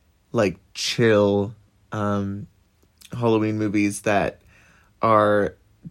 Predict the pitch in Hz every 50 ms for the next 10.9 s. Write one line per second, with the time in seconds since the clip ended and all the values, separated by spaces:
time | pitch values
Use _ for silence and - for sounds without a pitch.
0 | - _ - 147 160 165 185 165 165 165 165 151 147 139 135 131 127 127 123 120
1 | 113 117 117 117 - 110 - 113 117 - - 110 104 90 - 123 101 98 95 98
2 | 98 110 - 107 101 85 - - 101 92 - - 104 92 78 - - - 92 78
3 | 71 107 110 104 104 104 101 98 95 95 85 80 78 - - - 82 76 - -
4 | - 98 - - - 95 104 - - 104 98 98 101 107 120 127 - - - -
5 | - - - - - - _ - - 160 160 180 175 170 165 160 151 151 147 143
6 | 143 - - 135 127 127 123 - 131 107 - - 107 110 117 120 120 120 - -
7 | 117 113 113 113 113 110 113 110 107 107 107 110 107 101 - 107 110 110 117 117
8 | - - - - - 113 110 - 117 113 110 107 104 101 92 90 87 92 90 95
9 | 104 - - 120 120 123 123 123 135 - 127 127 127 127 131 123 117 117 117 113
10 | 113 - - - - - - 110 107 107 110 110 110 117 117 117 - -